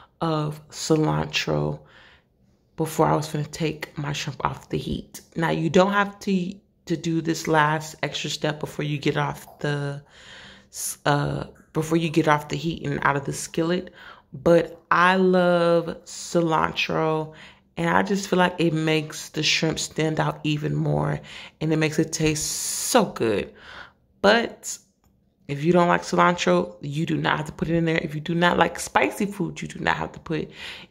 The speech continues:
any, um, cayenne pepper in there as well. But you wanna make sure you clean out your skillet or grab another skillet. Put about one tablespoon of oil in there. I use Carb Balance tortillas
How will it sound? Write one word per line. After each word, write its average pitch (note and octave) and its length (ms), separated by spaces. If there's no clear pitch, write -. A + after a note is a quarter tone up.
any, D3+ 680
um, D3 600
cayenne D#3 260
pepper D#3 240
in D3 60
there D3 140
as D3+ 120
well. D3 340
But - 140
you G#3 80
wanna G#3 100
make G3+ 120
sure G3 180
you F#3+ 60
clean F#3+ 220
out F3+ 200
your E3 60
skillet G3+ 480
or F#3 60
grab D#3+ 360
another F3+ 360
skillet. F3 460
Put G#3 120
about G3+ 280
one A3 220
tablespoon F#3+ 800
of A#3+ 680
oil D#3 240
in D#3 100
there. D#3 340
I F#3 120
use A#3 220
Carb F#3 560
Balance F3 540
tortillas F3+ 720